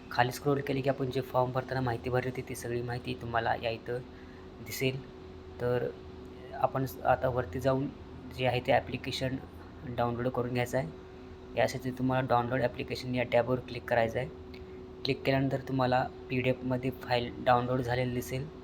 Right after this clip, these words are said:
ती ओपन करून सर्व काही व्यवस्थित आहे का चेक करून घ्यायचे आहे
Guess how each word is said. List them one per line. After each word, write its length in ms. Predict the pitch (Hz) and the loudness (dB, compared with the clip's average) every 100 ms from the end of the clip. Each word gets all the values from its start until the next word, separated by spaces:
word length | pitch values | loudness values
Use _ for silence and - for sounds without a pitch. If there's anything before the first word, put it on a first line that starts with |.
| - - - - | -14 -14 -14 -12
ती 200 | - 127 - | -6 -2 0
ओपन 300 | 120 131 135 | 0 0 2
करून 560 | 135 135 143 - - | 2 2 0 -8 -12
सर्व 340 | - 131 123 127 | -6 -4 -2 0
काही 280 | 123 135 127 - - | 0 0 -2 -8 -4
व्यवस्थित 400 | 123 123 - 127 - - - | -2 -2 -4 -10 -12 0 2
आहे 180 | 120 127 | 2 2
का 180 | 127 | 2
चेक 320 | 120 - 127 - | 2 -2 -4 -2
करून 220 | 127 131 | 0 2
घ्यायचे 300 | 123 120 | 0 0
आहे 80 | 127 | -2